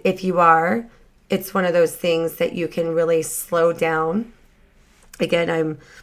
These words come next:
practicing all this. It's not, I don't have it, you know, perfected by any means, but it's so in front of my face that I need to practice slowing down. It's so in front of my face that I do not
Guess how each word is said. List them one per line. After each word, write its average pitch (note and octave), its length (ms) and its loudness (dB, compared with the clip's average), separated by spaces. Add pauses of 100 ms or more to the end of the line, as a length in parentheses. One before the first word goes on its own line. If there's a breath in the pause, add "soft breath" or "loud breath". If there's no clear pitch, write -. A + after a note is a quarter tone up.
practicing E3+ 580 2
all D#3 120 2
this. D#3+ 240 -2
It's D#3+ 200 -4
not, D#3+ 340 0 (100)
I E3 120 2
don't D#3 240 -2
have E3 220 0
it, - 220 -4 (440)
you F3 100 -4
know, D#3 300 -4 (640 soft breath)
perfected - 640 -2
by F#3+ 280 -2
any F#3+ 200 0
means, D#3+ 340 -2
but - 320 -2 (400 soft breath)
it's - 460 -2 (400)
so F#3 480 0
in F#3 180 -2
front E3+ 160 -2
of E3 40 -4
my D#3+ 120 4
face D#3 340 0
that - 220 -2
I E3 160 0
need E3 460 -4
to - 140 -4
practice - 540 -2
slowing D3+ 380 -6
down. - 280 -6
It's E3+ 180 0
so F3 220 0
in F3 100 0
front F3 140 -2
of D#3+ 40 -2
my D#3+ 100 2
face D#3 300 -2
that D#3+ 120 -6
I D#3+ 100 -2
do F#3+ 380 -2
not E3+ 600 2